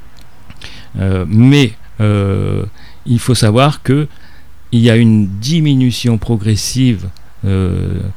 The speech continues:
euh, de la quantité de nicotine dans les patchs jusqu'à l'arrêt complet. Et normalement, entre trois et six mois, la personne, elle doit être totalement sevrée. Et donc, euh,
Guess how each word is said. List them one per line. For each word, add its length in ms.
euh, 640
de 180
la 140
quantité 420
de 60
nicotine 480
dans 100
les 120
patchs 520
jusqu'à 440
l'arrêt 320
complet. 500
Et 160
normalement, 640
entre 380
trois 340
et 120
six 240
mois, 340
la 120
personne, 400
elle 100
doit 140
être 80
totalement 480
sevrée. 460
Et 100
donc, 340
euh, 460